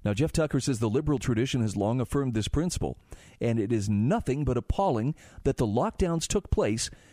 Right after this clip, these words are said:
as if private property doesn't exist. Suddenly, everything and everyone belonged to the state, and it would be the state to declare what is or is not essential, or even what is elective versus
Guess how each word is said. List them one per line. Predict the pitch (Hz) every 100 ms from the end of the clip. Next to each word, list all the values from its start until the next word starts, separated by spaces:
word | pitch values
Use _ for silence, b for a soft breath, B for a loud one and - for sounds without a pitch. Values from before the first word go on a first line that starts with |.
| B
as | 147
if | 302 -
private | 220 226 202
property | - 190 180 185
doesn't | 160 - 120 123 147
exist. | 135 127 - - - - B B
Suddenly, | B 220 214 196
everything | 190 190 190 151 131
and | 117
everyone | 165 175 170 165
belonged | 117 104 113 127 131 120
to | -
the | 151
state, | 180 - 226 98 - b b b b
and | 104
it |
would | 113
be | 120
the | 160
state | 156 - 220 123
to | - -
declare | 101 - 120 80
what | 104 117
is | - 175 98 82
or | 120 117
is | 107
not | 123 165 113
essential, | 120 - 202 - 76 64 b b b b -
or | 113
even | 135 147 147
what | 127
is | 147 143
elective | 156 147 202 - 107 73
versus | 127 120 143 127